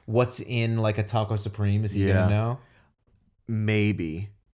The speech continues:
Speaker 2: But also there are four ingredients in
Speaker 1: <laughs> Okay.
Speaker 2: all of Taco Bell. So if he said
Speaker 1: Fair.
Speaker 2: lettuce, cheese, and meat, he's like
Speaker 1: Yeah.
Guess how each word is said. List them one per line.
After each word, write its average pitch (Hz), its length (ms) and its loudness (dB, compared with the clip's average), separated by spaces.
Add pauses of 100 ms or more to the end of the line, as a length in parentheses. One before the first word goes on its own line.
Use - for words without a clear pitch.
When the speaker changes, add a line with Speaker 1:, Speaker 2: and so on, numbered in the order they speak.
(760)
Speaker 2:
But 139 120 4
also 147 300 4
there 131 180 4
are 113 60 2
four 120 320 2
ingredients 104 500 2
in 120 160 4
Speaker 1:
<laughs> - 0 -
Okay. 113 240 6
Speaker 2:
all 110 180 4
of 101 100 2
Taco 101 360 2
Bell. 95 320 2
So 127 260 2
if 120 100 4
he 127 120 4
said 117 220 4
Speaker 1:
Fair. 110 120 4
Speaker 2:
lettuce, 117 320 4
cheese, 123 360 0
and 113 160 0
meat, 113 200 2
he's 110 200 0
like 101 300 2
Speaker 1:
Yeah. 82 400 -4